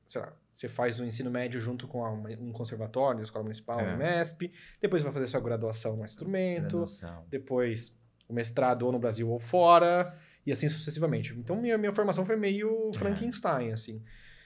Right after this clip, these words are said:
Speaker 1: E, e aí, em dois mil e dezenove, em maio de dois mil e dezenove, eu fui fazer o Dorothy DeLay na Juilliard,
Speaker 2: Ah,
Speaker 1: que é um
Speaker 2: sim.
Speaker 1: curso de pedagogia, um curso de uma semana sobre como ensinar violino.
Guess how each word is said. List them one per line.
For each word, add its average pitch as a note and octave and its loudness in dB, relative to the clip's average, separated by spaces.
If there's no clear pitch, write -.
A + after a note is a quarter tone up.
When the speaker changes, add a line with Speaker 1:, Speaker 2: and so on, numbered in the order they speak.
Speaker 1:
E, C3+ 2
e D#3+ 4
aí, F#3+ 2
em D3+ 0
dois D3+ 4
mil F#3+ 2
e A3+ 2
dezenove, C#3+ 2
em A2+ -2
maio C#3 2
de - -2
dois A#2 -4
mil A#2 -4
e - -4
dezenove, C3 -2
eu C3+ -4
fui C3+ -10
fazer C3+ -4
o C#3+ -2
Dorothy C#3 0
DeLay C3+ 0
na D#3 -2
Juilliard, C#3+ -4
Speaker 2:
Ah, F#2 -6
Speaker 1:
que B2+ 0
é A#2+ 6
um B2 2
Speaker 2:
sim. G#2+ 0
Speaker 1:
curso C#3+ 0
de D3+ -2
pedagogia, F3 4
um G#2 -2
curso - -14
de B2 -10
uma F3+ -2
semana D#3 -2
sobre D3+ 0
como D#3+ 4
ensinar D#3 0
violino. F#3 2